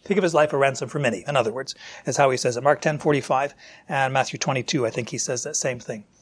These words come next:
In other words, Jesus served, Jesus serves. The Holy Spirit serves us. God the Father has served us. Jesus said, "The master, when the, when the master comes, he will serve at table servants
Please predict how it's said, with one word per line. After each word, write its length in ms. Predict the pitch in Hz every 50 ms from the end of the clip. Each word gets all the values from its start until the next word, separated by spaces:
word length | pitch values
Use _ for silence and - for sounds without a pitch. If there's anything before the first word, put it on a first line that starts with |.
| _ - - - - -
In 80 | 170
other 180 | 165 190 196 180
words, 280 | 170 160 151 139 - -
Jesus 440 | - - 147 180 180 214 226 -
served, 540 | - - 180 165 180 202 226 226 - - - - - _ _ _ _ -
Jesus 380 | - 151 151 151 208 190 - -
serves. 640 | - 226 247 226 170 127 127 147 - - - - _ _ _ _ _ _ -
The 60 | -
Holy 160 | - 185 190 -
Spirit 380 | - - 226 220 214 202 202
serves 360 | - - 165 143 131 120 120
us. 200 | 113 113 - - - -
God 200 | 143 156 180 175
the 80 | 175
Father 380 | - - 196 202 208 202 175 143
has 160 | 120 135 -
served 220 | - 151 127 127
us. 100 | 127 120
Jesus 340 | - - 214 214 208 190 -
said, 260 | - 180 170 156 - - - - -
"The 100 | - 156
master, 440 | 147 175 180 208 - - - 180 160
when 160 | 160 160 156
the, 200 | 156 143 - - 262
when 160 | 185 156 143
the 60 | 139 147
master 280 | 160 175 170 - 180
comes, 280 | 151 - 170 170 165 -
he 100 | 180 175
will 260 | 160 160 151 139 - - - _ -
serve 720 | - - - - 233 208 175 160 151 165 202 202 202 - - _ _ _ - -
at 120 | 185 175
table 520 | - - 220 240 175 147 147 180 214 202 - _ _ _ _ _ _ _ _ _ _ _ _ _ _ _ _ _ _ _ -
servants 640 | - - 233 254 262 226 233 - - - - -